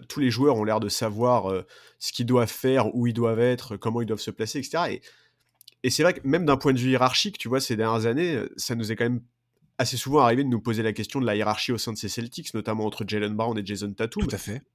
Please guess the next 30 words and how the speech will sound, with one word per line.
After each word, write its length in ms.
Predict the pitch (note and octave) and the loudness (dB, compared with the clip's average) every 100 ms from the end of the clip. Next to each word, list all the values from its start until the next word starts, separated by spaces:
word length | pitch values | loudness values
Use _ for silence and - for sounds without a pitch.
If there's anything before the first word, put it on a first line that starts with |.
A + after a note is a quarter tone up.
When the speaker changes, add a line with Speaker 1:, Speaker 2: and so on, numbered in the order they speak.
| - | -8
Speaker 1:
Et 40 | |
c'est 140 | - B2 | 0 2
Speaker 2:
Tout 60 | |
Speaker 1:
une 40 | - | 2
Speaker 2:
à 60 | |
fait. 0 | |
Speaker 1:
situation 460 | A#2+ C3+ C#3 F#3 G3 | -2 -2 -2 -2 -4
qui 160 | - | -6
pouvait 240 | - A2 A2+ | -8 -2 -2
parfois 400 | B2 - D3+ C#3+ | -2 0 -2 0
poser 200 | A#2 A2+ | -2 -4
problème, 460 | - C3+ D3+ E3+ | -4 -4 -2 -2
parce 160 | G#2+ - | -4 -6
qu'on 240 | A#2 - | -6 -4
sait 220 | A#2 - C#3+ | -4 -4 -4
très 200 | - C#3 | -2 -2
bien 220 | C#3+ D#3+ | 2 0
comment 220 | A#2+ A2 | 0 -2
ça 160 | - G#2+ | -4 -6
fonctionne 340 | A2+ - A#2 | -6 -4 -2
en 40 | |
N 140 | A2 G#2+ | -2 -2
B 120 | B2+ | -2
A, 100 | D3 | -2
on 80 | A2 | -2
sait 160 | - | -4
qu'une 160 | B2 A2 | -6 -4
hiérarchie 460 | A2 A2+ - - G#2 | -2 -2 -4 -6 -4
claire, 320 | C3 C#3 - | -2 -2 -2
c'est, 120 | G2 | -12